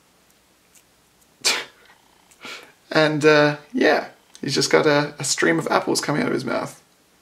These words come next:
Because. Just because. So if you put it like that, you can kinda see. Yeah, there we go. This is probably not the best camera angle for this sort of thing, but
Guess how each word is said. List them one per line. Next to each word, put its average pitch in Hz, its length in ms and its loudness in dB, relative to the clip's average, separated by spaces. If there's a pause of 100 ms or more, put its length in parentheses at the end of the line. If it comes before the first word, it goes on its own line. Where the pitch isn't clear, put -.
(640)
Because. - 680 -2 (640)
Just - 200 -6
because. - 540 -8 (500)
So - 160 -10
if - 100 -12
you - 80 -20
put - 140 -6
it - 80 -6
like - 100 -6
that, - 160 -6
you - 120 -16
can - 80 -14
kinda - 200 -6
see. - 320 -4
Yeah, - 160 -4
there - 100 -6
we - 80 -2
go. - 180 -4 (1600)
This 208 140 6
is 240 80 2
probably 185 240 4
not 147 120 6
the 127 60 -2
best 131 240 4
camera 127 280 2
angle 139 200 -2
for - 100 -4
this - 180 -6
sort - 160 2
of - 60 -8
thing, 151 260 -4
but - 340 -2